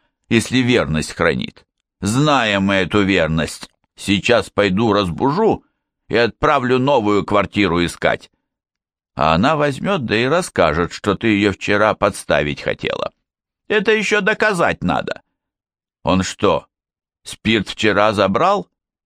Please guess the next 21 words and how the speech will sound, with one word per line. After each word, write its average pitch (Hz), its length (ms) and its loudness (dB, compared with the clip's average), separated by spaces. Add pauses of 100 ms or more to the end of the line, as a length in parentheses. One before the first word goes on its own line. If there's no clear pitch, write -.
(320)
Так 147 260 2
бы 156 120 0
я 143 220 2
и 139 100 2
отдала. 135 720 0 (580)
И 110 100 2
не 135 140 2
такой 120 440 0
он 101 80 0
мужчина, 101 480 0
чтобы 95 360 0
забирать. 90 640 0 (840)
Тогда 101 340 2
чего 95 320 2
разоряться? 85 760 0 (760)
Так 156 220 -2
ведь 190 300 -2
уважить 156 640 0
хотелось 117 580 -2
порядочного 104 760 0
человека. 101 600 -4